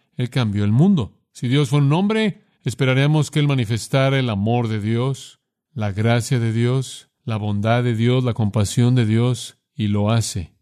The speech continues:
También esperaríamos que Él mostrara la justicia de Dios, el juicio de Dios,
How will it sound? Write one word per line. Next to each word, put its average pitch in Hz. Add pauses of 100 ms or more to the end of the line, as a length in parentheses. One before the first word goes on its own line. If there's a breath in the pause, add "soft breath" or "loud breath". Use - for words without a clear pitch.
También 120
esperaríamos 127
que 135
Él 131
mostrara 131
la 117
justicia 127
de 123
Dios, 127
el 107
juicio 123
de 120
Dios, 127